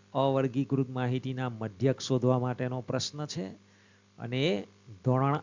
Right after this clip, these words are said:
આઠ નો પ્રશ્ન કહી શકાય. તો એની ગણતરી આપણે કરીશું. પહેલા તો પ્રથમ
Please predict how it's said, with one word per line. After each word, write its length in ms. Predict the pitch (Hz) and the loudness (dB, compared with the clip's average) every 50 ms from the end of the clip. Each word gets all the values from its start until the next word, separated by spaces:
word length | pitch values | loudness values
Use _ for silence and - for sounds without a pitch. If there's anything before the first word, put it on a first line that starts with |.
| - - - | -4 -4 0
આઠ 280 | 160 160 165 151 - 156 | 2 4 4 2 0 -2
નો 100 | 151 156 135 | 0 0 0
પ્રશ્ન 380 | - 127 127 - - - 127 | 2 2 0 0 0 -4 -6
કહી 240 | 117 - 120 113 107 | -4 -2 -2 -2 -2
શકાય. 420 | 101 - 113 107 - - 139 - - _ _ _ _ _ _ _ _ _ _ _ _ _ _ _ _ _ _ _ _ - | -4 -6 -8 -10 -12 -14 -14 -14 -16 _ _ _ _ _ _ _ _ _ _ _ _ _ _ _ _ _ _ _ _ -2
તો 40 | 120 | 0
એની 320 | 117 117 117 120 113 104 | 0 2 0 -2 -4 0
ગણતરી 400 | 110 123 131 147 160 151 165 160 | 2 4 4 4 4 6 8 8
આપણે 260 | 160 160 151 160 156 151 | 8 8 8 6 4 6
કરીશું. 480 | - 156 160 165 160 - 170 175 202 - - - - _ _ _ _ _ _ _ _ _ _ _ _ _ _ _ _ _ _ _ _ _ _ - _ | 6 4 4 4 4 4 2 2 0 0 -6 -14 -20 _ _ _ _ _ _ _ _ _ _ _ _ _ _ _ _ _ _ _ _ _ _ -4 _
પહેલા 280 | 131 127 123 131 139 139 | 4 6 6 8 6 6
તો 140 | 139 151 147 | 6 4 2
પ્રથમ 460 | 143 - 135 131 - - 143 147 151 | 4 4 2 2 2 4 2 2 2